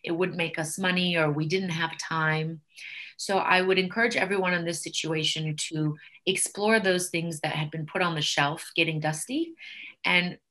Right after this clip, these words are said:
re-explore what it is that you enjoy doing, because it's not just aviation. You know, I love aviation to death. It's a passion of mine.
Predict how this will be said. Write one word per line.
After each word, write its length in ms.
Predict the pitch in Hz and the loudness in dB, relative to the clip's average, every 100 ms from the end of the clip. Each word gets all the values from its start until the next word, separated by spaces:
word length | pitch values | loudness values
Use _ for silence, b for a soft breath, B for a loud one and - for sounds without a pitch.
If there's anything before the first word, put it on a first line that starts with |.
| _ _ | _ _
re-explore 920 | - 185 254 262 - - 220 214 196 170 | -6 2 2 2 -2 -4 0 2 4 2
what 220 | 185 190 | 2 4
it 100 | 185 | 6
is 280 | 180 160 - | 4 2 0
that 240 | 156 151 - _ _ - - | 0 -2 -8 _ _ -16 -6
you 280 | 170 185 | -2 2
enjoy 300 | 175 160 156 151 | 2 2 0 0
doing, 400 | 151 139 131 147 _ B B - | -4 -6 -10 -14 _ B B -8
because 300 | 190 214 214 | -4 0 2
it's 180 | - 220 | 2 4
not 300 | 233 247 214 | 6 6 4
just 180 | 220 | 0
aviation. 600 | 202 180 165 160 156 - - _ - | 0 2 2 2 0 -6 -12 _ -12
You 100 | 175 | -6
know, 120 | 160 | -4
I 220 | - 196 | 6 6
love 200 | 196 185 | 8 6
aviation 580 | 180 175 170 165 165 160 | 6 6 6 4 4 0
to 120 | 151 147 | -2 2
death. 300 | 170 165 - | 4 4 4
It's 400 | 160 - - - | 0 0 -6 -6
a 120 | - | -4
passion 440 | 156 - 196 196 208 | -2 0 0 0 -2
of 140 | 185 | -2
mine. 460 | 185 180 180 180 | 0 2 2 2